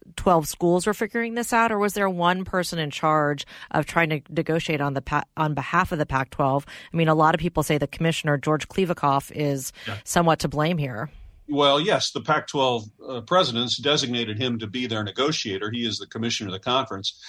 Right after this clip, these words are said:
Speaker 2: The guy before him, Larry Scott, did a lot of damage to the conference, too, and some of the decisions he made. He's the guy who said, now, uh, two or three years ago, they had an offer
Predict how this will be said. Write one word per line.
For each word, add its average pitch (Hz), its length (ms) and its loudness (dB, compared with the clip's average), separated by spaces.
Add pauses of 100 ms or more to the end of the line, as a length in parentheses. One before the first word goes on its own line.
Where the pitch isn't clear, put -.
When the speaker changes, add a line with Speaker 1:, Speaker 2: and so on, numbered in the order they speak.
(120)
Speaker 2:
The 120 80 -6
guy 139 220 4
before 117 400 -2
him, 143 280 0
Larry 113 280 -2
Scott, 120 560 0 (260)
did 117 140 -2
a - 20 2
lot 113 220 2
of 107 80 -6
damage 113 380 -4
to 107 60 -12
the 101 120 -8
conference, 107 480 -4
too, 123 280 -2
and 107 80 -4
some 110 220 -4
of 101 60 -6
the 98 80 -6
decisions 104 420 -4
he 156 180 0
made. 107 300 -2 (240)
He's 185 180 0
the 156 60 0
guy 131 300 2
who 113 320 -2 (240)
said, 139 580 4
now, 127 260 -4 (240)
uh, 127 420 2
two 202 200 2
or 165 60 4
three 156 160 2
years 165 200 4
ago, 117 200 -2
they 131 100 -2
had 143 120 0
an 131 80 -2
offer 135 360 2